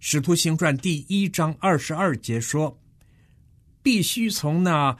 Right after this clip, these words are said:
常与我们作伴的人中立一位，与我们同作耶稣复活的见证。”当保罗在哥林多前书第九章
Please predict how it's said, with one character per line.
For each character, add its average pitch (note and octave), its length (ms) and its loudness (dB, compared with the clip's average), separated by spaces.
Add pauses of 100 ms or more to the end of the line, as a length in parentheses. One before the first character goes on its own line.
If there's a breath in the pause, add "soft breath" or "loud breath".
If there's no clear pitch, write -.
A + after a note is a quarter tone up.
(180 soft breath)
常 F#3 360 2
与 F#3 220 2
我 D#3 180 -2
们 A2 220 0
作 F#3+ 320 0
伴 F3+ 320 2
的 G#2+ 100 -2
人 G#2+ 300 -4
中 F#3 380 0
立 D3 280 0
一 D3 120 2
位， A#3 240 -2 (960 soft breath)
与 F#3+ 240 6
我 E3+ 180 0
们 C3 460 2
同 E3+ 360 0
作 A3+ 420 2
耶 F3+ 200 6
稣 F#3+ 260 0
复 F3+ 320 -2
活 A2+ 200 -6
的 C#3+ 100 -4
见 A2+ 320 -2
证。” B2+ 240 -4 (1400 soft breath)
当 F3+ 200 6
保 G#2+ 160 0
罗 B2 240 2
在 C#3 240 2
哥 F3 200 -2
林 D#3+ 200 2
多 E3+ 140 0
前 C3+ 260 -4
书 D#3+ 240 0
第 E3 220 -4
九 G2 300 -4
章 D3+ 200 -4